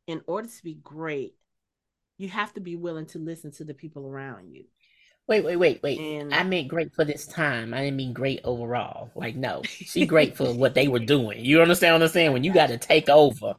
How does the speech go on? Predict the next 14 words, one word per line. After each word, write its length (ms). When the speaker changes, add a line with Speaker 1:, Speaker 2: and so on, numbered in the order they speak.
Speaker 1:
Yeah. 360
Speaker 2:
and 160
kill 240
some 140
people 240
out 100
in 60
the 80
street, 420
she 160
great 260
for 100
that. 400
Speaker 1:
Y-, 240